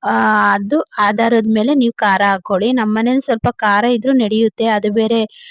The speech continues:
ವಾತಾವರಣ ಹಾಗೆ ಇದೆಯಲ್ವಾ, ಸ್ವಲ್ಪ ಖಾರ ಖಾರ ಬೇಕು ಅನ್ಸ್ತಿದೆ, ಚಳಿ ಮಳೆ ಅಲ್ವಾ, ಅದಕ್ಕೋಸ್ಕರ ಸ್ವಲ್ಪ ಖಾರ ಜಾಸ್ತಿ ಹಾಕೊಂಡೆ. ಮತ್ತೆ ಸ್ವಲ್ಪ ಚಿಟಿಕೆ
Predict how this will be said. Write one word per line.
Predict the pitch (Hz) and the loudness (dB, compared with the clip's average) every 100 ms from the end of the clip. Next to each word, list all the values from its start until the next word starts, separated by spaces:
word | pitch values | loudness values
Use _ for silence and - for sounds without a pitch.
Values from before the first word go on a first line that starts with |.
| - - - | -20 -16 -4
ವಾತಾವರಣ | 202 208 240 233 233 | -2 0 0 2 0
ಹಾಗೆ | 214 208 202 214 | -2 -4 -2 -4
ಇದೆಯಲ್ವಾ, | 208 208 208 202 208 | -2 -2 0 0 -2
ಸ್ವಲ್ಪ | 202 202 | -4 -4
ಖಾರ | 208 - 208 214 | -4 -2 -2 -2
ಖಾರ | 226 214 | -2 -2
ಬೇಕು | 208 196 - 214 | -2 -4 -4 -2
ಅನ್ಸ್ತಿದೆ, | 202 196 _ 208 196 196 | -2 -4 _ -6 -2 0
ಚಳಿ | 208 - 202 202 214 | -2 -4 -4 -2 0
ಮಳೆ | 214 190 196 | 0 0 0
ಅಲ್ವಾ, | 202 196 202 214 | 0 0 -2 -2
ಅದಕ್ಕೋಸ್ಕರ | 202 - 202 190 - 196 | -4 -4 -4 -6 -8 -6
ಸ್ವಲ್ಪ | 202 220 240 247 | -4 -4 -2 -4
ಖಾರ | - 208 202 | -2 -2 -2
ಜಾಸ್ತಿ | 196 190 185 - 202 | -2 -4 -6 -10 -8
ಹಾಕೊಂಡೆ. | 185 - 190 190 226 | -8 -6 -6 -4 -2
ಮತ್ತೆ | 269 214 254 | -2 -4 -4
ಸ್ವಲ್ಪ | 254 254 247 | -2 -2 -2
ಚಿಟಿಕೆ | 247 - 240 - 262 | -6 -6 -8 -4 -2